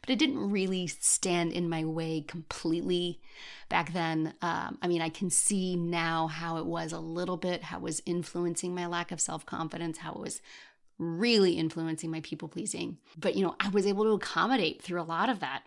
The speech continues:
because that's what a lot of us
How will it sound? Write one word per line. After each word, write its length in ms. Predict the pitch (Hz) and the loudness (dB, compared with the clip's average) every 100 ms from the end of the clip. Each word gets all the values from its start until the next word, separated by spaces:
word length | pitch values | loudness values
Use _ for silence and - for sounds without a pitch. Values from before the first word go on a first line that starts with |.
| _ _ _ _ _ | _ _ _ _ _
because 760 | - 160 170 160 160 - - - - | -4 -4 -2 -4 -2 0 2 0 -6
that's 580 | 147 160 - - - - | -8 -8 -6 -2 -2 -2
what 260 | 170 165 - - - | -4 -4 -6 -12 -14
a 100 | 165 | -12
lot 400 | 165 165 165 180 | -12 -10 -8 -8
of 100 | 175 | -6
us 300 | 170 147 | -6 -6